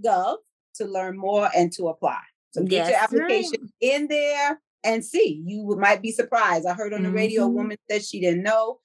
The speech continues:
Speaker 1: She had been making her payments. She made her over a hundred twenty payments and she didn't apply all of these years, like, over ten years. And the good thing is it doesn't start from the day of you applying.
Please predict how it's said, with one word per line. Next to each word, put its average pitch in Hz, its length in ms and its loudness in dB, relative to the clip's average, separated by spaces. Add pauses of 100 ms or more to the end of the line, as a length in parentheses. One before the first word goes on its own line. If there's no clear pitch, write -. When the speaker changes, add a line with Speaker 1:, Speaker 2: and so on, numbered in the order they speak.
(180)
Speaker 1:
She - 60 0
had 185 80 4
been 175 140 -2
making 202 260 -4
her 233 140 0
payments. 220 360 -8
She 185 80 -10
made 180 300 2
her 220 140 4
over 202 200 0
a 214 60 0
hundred 202 340 -2
twenty 196 300 -6
payments 240 540 0 (360)
and 208 160 2
she 247 140 0
didn't 269 240 0
apply 294 460 2 (100)
all 247 320 2
of 285 80 -12
these 269 260 -10
years, 269 380 0
like, 208 200 0
over 220 220 -2
ten 240 280 -2
years. 240 340 0 (100)
And 269 220 2
the 240 100 -2 (120)
good 320 200 2
thing 311 200 -2
is 254 180 -2
it 220 160 -6
doesn't 320 300 2
start 277 440 2
from 233 140 -2
the 202 160 0
day 220 520 0 (500)
of 185 560 2 (280)
you 220 180 -4
applying. 302 500 -4